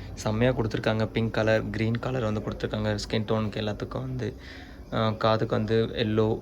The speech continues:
கிரீன் ப்ளஸ் ரெட் மிக்சடு எல்லாமே வந்து நல்லா இருக்கு இந்த விநாயகர் மாடல். ஆ, வண்டி மேல தாங்க அமர்ந்திருக்காரு. இந்த விநாயகரும் சேம் மாடல் தான். லைட் ரோஸ் கலர், சால்வை ரோஸு,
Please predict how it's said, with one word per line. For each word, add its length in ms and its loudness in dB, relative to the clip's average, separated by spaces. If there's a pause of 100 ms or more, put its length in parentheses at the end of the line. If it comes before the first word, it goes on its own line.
(160)
கிரீன் 360 2 (160)
ப்ளஸ் 260 4
ரெட் 460 -2
மிக்சடு 540 -2
எல்லாமே 300 -2
வந்து 240 -2
நல்லா 220 2
இருக்கு 180 0
இந்த 120 -2
விநாயகர் 260 0
மாடல். 260 -4 (680)
ஆ, 300 0
வண்டி 240 0
மேல 180 0
தாங்க 200 0
அமர்ந்திருக்காரு. 640 0 (400)
இந்த 140 6
விநாயகரும் 460 6
சேம் 160 6
மாடல் 280 4
தான். 180 0 (160)
லைட் 340 2
ரோஸ் 200 4
கலர், 300 2
சால்வை 300 6
ரோஸு, 500 4